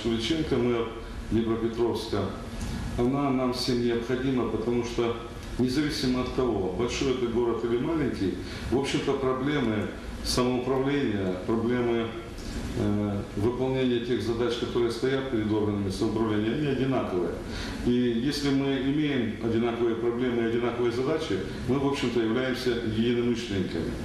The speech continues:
Благодаря тому, что правление и сами члены ассоциации занимают активную позицию, мы, наверное, сегодня и слышим в результате и мнение президента Украины, который говорит о том, что пришло время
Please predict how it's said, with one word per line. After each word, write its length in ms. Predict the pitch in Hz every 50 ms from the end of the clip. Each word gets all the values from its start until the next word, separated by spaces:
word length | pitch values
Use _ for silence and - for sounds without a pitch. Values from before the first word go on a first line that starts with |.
| - -
Благодаря 500 | 101 98 110 113 120 117 120 123 135 127
тому, 300 | - - 127 131 135 123
что 400 | - - - 127 120 117 117 - - - - - -
правление 800 | 123 123 123 120 120 127 139 139 135 120 117 113 107 107 107 117
и 40 | 113
сами 420 | - - - 117 113 110 110 107
члены 360 | 107 - - 120 110 110 113
ассоциации 560 | 110 - - 113 - 110 123 110 107 - - 107
занимают 540 | 104 110 117 117 117 120 117 117 107 - - - - - - -
активную 460 | 120 113 - - 135 131 131 131 -
позицию, 440 | - 143 127 147 165 - - 131 123
мы, 120 | 139 165 165
наверное, 260 | 160 156 151 135 135
сегодня 580 | - - 147 139 143 139 143 135 131 131 120 - - - - - -
и 80 | 127 123
слышим 440 | 117 - 160 160 - - 123 117 113
в 40 |
результате 680 | 113 104 113 117 110 - 139 - 90 - 120 120 107 - - - - - - - - - -
и 80 | 160 165
мнение 400 | 143 131 131 127 120 120 120 117
президента 680 | 117 117 127 110 113 127 113 101 113 117 110 110 113 131
Украины, 600 | 127 127 127 131 139 139 139 139 139 139 135 139 135 - - - - - - -
который 300 | - 165 151 151 147 143
говорит 320 | 127 139 143 143 143 - 139
о 40 |
том, 320 | 135 - - 156 156 - -
что 480 | - - - 139 135 127 120 - - - - - - -
пришло 400 | - 127 120 - - 135 135 123
время 520 | 110 120 135 151 160 156 147 117 110 98